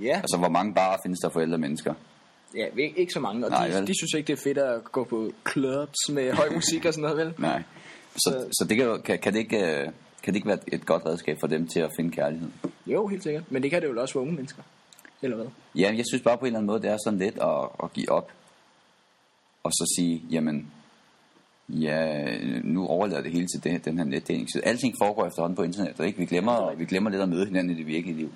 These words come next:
Speaker 1: Ja.
Speaker 2: Så,
Speaker 1: Ja, men
Speaker 2: og nu
Speaker 1: det
Speaker 2: skal jeg ikke sidde og spille hellig, fordi jeg tilbringer rigtig meget tid hjemme i jordhulen. <laughs> Du er nok lidt væsentligt mere ude i byen, end jeg er.
Speaker 1: Ja, Frederik, du skal komme noget mere i byen.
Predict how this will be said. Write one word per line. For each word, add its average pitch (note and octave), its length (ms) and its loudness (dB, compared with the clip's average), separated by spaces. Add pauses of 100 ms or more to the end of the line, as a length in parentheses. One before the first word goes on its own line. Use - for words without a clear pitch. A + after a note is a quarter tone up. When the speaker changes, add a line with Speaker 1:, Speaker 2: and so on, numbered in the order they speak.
(120)
Speaker 1:
Ja. D3 100 0 (720)
Speaker 2:
Så, - 200 -2
Speaker 1:
Ja, F#3+ 60 0
men E3+ 160 -2
Speaker 2:
og - 60 2
nu E2 40 2
Speaker 1:
det - 80 2
Speaker 2:
skal G2+ 140 4
jeg F2 80 4
ikke F#2 180 -2
sidde G2+ 100 4
og F2+ 40 -4
spille D#2+ 220 0
hellig, F2+ 300 2
fordi D#2 260 0
jeg E2+ 300 2
tilbringer D#2+ 380 0
rigtig F2+ 220 0
meget E2+ 260 2
tid G2 100 2
hjemme F2 220 2
i E2+ 60 0
jordhulen. F#2 600 0
<laughs> - 20 -8 (960)
Du F#2+ 60 6
er G2 40 6
nok F#2 180 2
lidt G2 160 0
væsentligt G2 340 2
mere F#2 240 2
ude F2+ 100 0
i - 20 0
byen, F2+ 280 2
end E2 80 2
jeg D#2+ 260 2
er. D#2+ 60 -4 (180)
Speaker 1:
Ja, C3 140 0
Frederik, C#3 280 -2
du C#3 60 -8
skal D3+ 160 -4
komme D3+ 160 -2
noget D3+ 120 -2
mere F3 120 0
i - 20 -2
byen. D3 280 -4